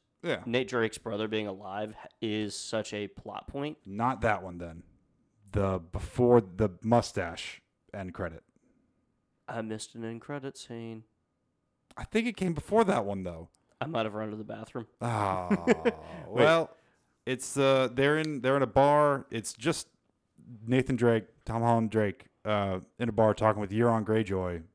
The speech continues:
Speaker 1: with an eye patch over his eye, and he's got a golden gun, and, uh, they're trying to trade for a Nazi map and the ring, and obviously Nate ends up getting both, the ring and the map, because Sully comes in, and Sully's got a mustache at this point, and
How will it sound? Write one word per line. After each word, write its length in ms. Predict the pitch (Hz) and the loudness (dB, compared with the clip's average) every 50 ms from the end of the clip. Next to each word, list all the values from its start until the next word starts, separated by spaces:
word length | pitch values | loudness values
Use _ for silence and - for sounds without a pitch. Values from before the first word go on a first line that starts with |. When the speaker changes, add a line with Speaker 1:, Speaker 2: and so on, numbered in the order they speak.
| _ _ _ | _ _ _
Speaker 1:
with 220 | 101 101 92 90 | -6 -6 -6 -4
an 80 | 98 92 | -6 -6
eye 140 | 98 110 113 | -2 -2 -2
patch 260 | - 98 92 87 - | -2 -4 -8 -6 -6
over 160 | 95 92 90 90 | -8 -8 -8 -8
his 100 | 87 85 | -8 -8
eye, 280 | 87 85 85 87 90 87 _ _ _ _ _ _ _ _ _ _ _ _ _ | -8 -8 -8 -8 -10 -12 _ _ _ _ _ _ _ _ _ _ _ _ _
and 120 | - 87 92 | -14 -10 -6
he's 180 | 107 110 107 - | -6 -6 -4 -4
got 180 | 107 104 98 | -4 -4 -4
a 40 | 98 | -4
golden 340 | 87 98 95 95 95 92 90 | -4 -4 -4 -4 -4 -6 -8
gun, 540 | 85 92 95 95 92 92 92 92 90 87 82 | -6 -4 -4 -4 -4 -4 -4 -6 -6 -8 -12
and, 160 | 80 85 85 _ _ _ _ _ _ _ _ _ _ _ _ _ - | -16 -18 -20 _ _ _ _ _ _ _ _ _ _ _ _ _ -12
uh, 220 | 85 82 85 82 | -10 -8 -8 -8
they're 120 | 82 85 82 | -6 -8 -8
trying 220 | - - 113 110 | -4 -4 -2 -2
to 60 | 104 90 | -2 -6
trade 240 | - 110 104 104 | -6 -4 -4 -4
for 120 | - - 95 | -6 -6 -8
a 40 | 90 | -6
Nazi 360 | 92 104 117 113 - - 113 | -2 -4 -4 -4 -4 -6 -4
map 500 | 110 110 107 107 107 107 104 - - - | -2 -2 0 0 0 0 -2 -4 -6 -10
and 380 | 85 82 80 80 82 85 82 | -12 -12 -12 -14 -14 -16 -14
the 220 | 85 87 82 82 80 | -12 -10 -8 -8 -6
ring, 480 | 82 107 117 113 110 110 107 104 101 90 | -2 0 0 0 0 -2 -4 -4 -6 -8
and 220 | 78 82 80 82 _ _ _ _ _ _ _ _ _ _ _ _ _ _ _ _ _ - - | -8 -10 -12 -14 _ _ _ _ _ _ _ _ _ _ _ _ _ _ _ _ _ -12 -8
obviously 460 | 110 120 127 135 131 117 110 - 113 110 | -2 0 2 2 2 0 -2 -4 -4 -2
Nate 180 | 110 110 107 101 | -2 -2 -2 -2
ends 180 | 104 101 95 101 | -4 -4 -6 -8
up 80 | 90 | -8
getting 200 | 87 104 98 98 | -8 -8 -8 -6
both, 380 | 90 95 95 95 92 - _ - | -4 -4 -4 -4 -4 -6 _ -14
the 100 | 98 90 | -12 -8
ring 220 | 92 101 101 98 95 | -6 -6 -6 -6 -6
and 120 | 95 95 | -6 -8
the 40 | 92 | -6
map, 260 | 92 90 90 90 92 _ _ _ _ _ _ _ _ _ - | -6 -6 -6 -8 -8 _ _ _ _ _ _ _ _ _ -16
because 260 | - - - 92 82 | -14 -10 -10 -6 -4
Sully 240 | - - 123 117 113 | -2 0 2 0 0
comes 260 | - 113 113 107 90 101 | 0 -2 -4 -4 -2 -2
in, 220 | 104 104 101 98 | -2 -2 -2 -4
and 160 | 90 87 82 | -8 -10 -10
Sully's 260 | - - 104 98 92 | -4 -2 -2 -2 -2
got 240 | - 98 95 95 - _ - | -4 -6 -8 -8 -8 _ -10
a 40 | 107 | -6
mustache 520 | 110 117 113 - - 117 110 107 - - | -4 -4 -4 -2 -2 -2 -2 -2 -2 -4
at 60 | 101 | -10
this 140 | 98 98 - | -10 -10 -10
point, 420 | - - 104 101 95 95 92 - _ _ _ _ _ _ _ _ _ _ _ _ _ - | -8 -6 -6 -4 -4 -6 -8 -10 _ _ _ _ _ _ _ _ _ _ _ _ _ -10
and 320 | - 95 95 90 85 80 | -8 -8 -8 -8 -10 -12